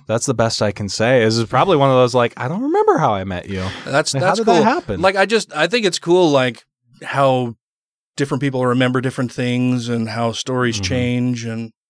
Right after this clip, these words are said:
Speaker 2: yeah, I just think
Speaker 1: Yeah.
Speaker 2: that's kinda neat.
Speaker 1: No, I, that,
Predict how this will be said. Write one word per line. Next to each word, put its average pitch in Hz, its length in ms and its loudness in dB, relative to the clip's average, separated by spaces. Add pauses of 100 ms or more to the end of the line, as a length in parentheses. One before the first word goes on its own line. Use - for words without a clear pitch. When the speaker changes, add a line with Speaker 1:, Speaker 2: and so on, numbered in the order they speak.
(200)
Speaker 2:
yeah, 117 140 -12 (300)
I 127 120 -4
just 120 120 -6
think 104 120 0
Speaker 1:
Yeah. 104 60 2
Speaker 2:
that's 110 120 0
kinda 117 220 -2
neat. 117 220 -4 (200)
Speaker 1:
No, 120 180 0
I, 117 300 2
that, 127 240 -2